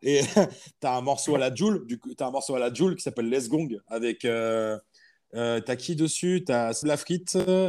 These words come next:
et, si je dis pas de conneries, Charlie Kid et Expesta-, et Expestaz. Enfin, un morceau, hein, tu sais, vraiment,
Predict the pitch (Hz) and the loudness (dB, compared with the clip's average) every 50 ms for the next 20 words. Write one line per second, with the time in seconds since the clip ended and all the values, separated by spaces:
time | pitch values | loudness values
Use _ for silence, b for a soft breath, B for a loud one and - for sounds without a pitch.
0 | 185 185 - 131 139 139 143 147 151 156 156 156 151 151 156 156 156 156 156 147 | 0 -2 0 2 2 4 4 4 4 4 4 2 2 2 2 2 2 2 0 -2
1 | - - - 156 147 120 123 123 - 143 139 - - 143 127 131 135 143 147 151 | -4 -4 -4 -4 -4 -4 -4 -2 0 -2 -2 0 0 0 2 2 2 2 2 2
2 | 135 - - 139 127 127 123 123 151 139 131 127 123 127 - 123 117 - - 139 | 2 4 4 4 4 4 4 4 4 6 6 6 4 4 0 0 0 0 -2 -2
3 | - - 117 - - - - - - 147 - - 147 147 135 - b b b b | 0 0 0 0 0 -2 -4 -4 -4 -2 2 4 2 2 2 -2 b b b b
4 | b b b b - 107 - 120 117 117 120 117 - - 135 123 120 120 120 120 | b b b b -4 0 4 6 6 6 6 6 6 6 8 8 10 10 8 8
5 | 117 113 - - 135 117 104 101 117 117 123 131 131 127 120 113 - | 6 4 2 2 2 2 2 2 2 2 4 2 2 2 0 -2 -4